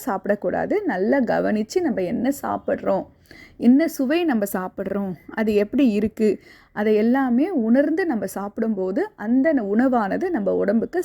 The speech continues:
சத்தாக மாறும். கால்களை நல்லா மடக்கி வச்சு, அ, சம்மணக்கால் இட்ட நிலையில அமர்ந்து சாப்பிட்றது வந்து ரொம்ப சிறந்த பழக்கமா இருக்கும். கால்களை தொங்க போட்டுக்கிட்டு நீங்க சாப்பிட்டீங்க அப்படின்னா உங்க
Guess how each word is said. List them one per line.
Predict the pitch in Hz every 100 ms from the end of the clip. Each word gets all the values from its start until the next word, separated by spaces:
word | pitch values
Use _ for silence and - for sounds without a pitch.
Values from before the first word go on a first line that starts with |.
| -
சத்தாக | 175 - - - - 285
மாறும். | 233 165 160 165 180 185 - _ _ _ _ _ _ _ _ _ -
கால்களை | 233 247 302 247 226
நல்லா | 262 196 202 233
மடக்கி | 190 190 247 - 320
வச்சு, | 208 185 - 381 - - - -
அ, | 202 208 202
சம்மணக்கால் | 208 214 302 330 320 254 247
இட்ட | 262 226 254
நிலையில | 247 220 226 247
அமர்ந்து | 294 214 220 262 285 220
சாப்பிட்றது | 190 214 196 190
வந்து | 185 202 339
ரொம்ப | 202 190
சிறந்த | 285 220 220 254 233
பழக்கமா | 190 - 202 208
இருக்கும். | 202 - 185 160 - - _
கால்களை | - 269 330 339 302
தொங்க | - 226 320 -
போட்டுக்கிட்டு | 302 269 254 285
நீங்க | 240 196 -
சாப்பிட்டீங்க | 208 - 233 220 226
அப்படின்னா | - 190 185 175 180 190 - _ - - - _
உங்க | 226 254 233